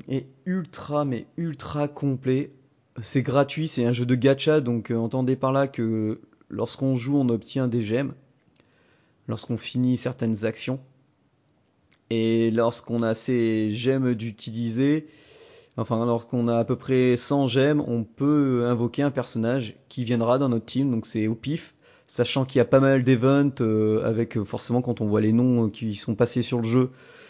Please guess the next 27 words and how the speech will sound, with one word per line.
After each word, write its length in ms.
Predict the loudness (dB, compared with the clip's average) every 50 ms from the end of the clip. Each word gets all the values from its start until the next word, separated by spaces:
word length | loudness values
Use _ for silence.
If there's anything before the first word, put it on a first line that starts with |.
| -20 -20 -20 -20 -20 -20 _ _ _ -6 0
on 120 | 4 6
a, 180 | 6 8 8 6
il 60 | 6
y 40 | 6
a 20 |
pas 120 | 6 8
mal 160 | 8 8 8 8
d'events 280 | 8 8 8 6 6
sur 160 | 6 2 0
d'autres 220 | 2 4 4 4 4
jeux. 320 | 4 4 4 4 4 2 -4 -16 -20 -20 _ _ _ _ _ _ _ _ 0
Euh, 1120 | 2 4 6 6 6 6 6 6 6 4 4 2 2 2 2 2 2 0 0 0 0 -2 -2 -6 -10 -18 _ _ _ _ _ _ 0
on 160 | 2 2 4
peut 140 | 6 8 10
aussi 300 | 10 10 8 6 2 6
bien 200 | 8 8 10 10
récupérer 520 | 8 6 6 4 4 8 8 10 10 10 10
des 140 | 8 6
persos 480 | 6 6 4 4 4 4 6 6 6 6 4 -2 -14 -20 _ _ _ _ _ _ _ _ _ _ _ _
que 100 | 2 6
l'on 140 | 6 6 8
peut 120 | 8 10 10
avoir 260 | 10 8 6 4 -2
plus 220 | 2 2 2 2
tard 280 | 8 8 10 10 10 10
dans 120 | 10 8
l'histoire, 760 | 8 6 4 -2 0 6 8 8 8 8 6 4 0 -6